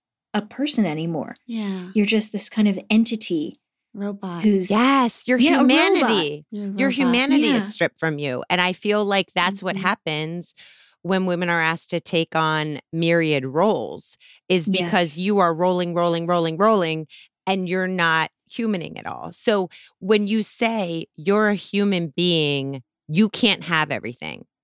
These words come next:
Speaker 3: that can feel terribly depressing, or it can feel incredibly liberating.
Speaker 2: Yes, you don't have to
Speaker 3: You
Speaker 2: have
Speaker 3: are a
Speaker 2: everything.
Speaker 3: human being.
Speaker 1: Yeah.
Speaker 3: You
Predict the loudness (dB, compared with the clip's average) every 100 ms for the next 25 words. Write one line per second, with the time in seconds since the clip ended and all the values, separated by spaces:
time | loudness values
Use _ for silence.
0 | -4 0 0 -2 -4 -2 -2 -4 -6 -2
1 | 0 0 0 -4 -4 -4 -4 -2 0 0
2 | -2 -10 _ _ _ 2 2 2 -4 -4
3 | -2 -4 -6 -10 -6 -4 -4 -4 -4 -4
4 | -6 -6 -4 -2 -2 -2 -2 -2 -2 0
5 | 4 6 6 4 0 -4 -2 -4 -4 -6
6 | -6 -4 -2 -2 -2 -4 -8 -4 -2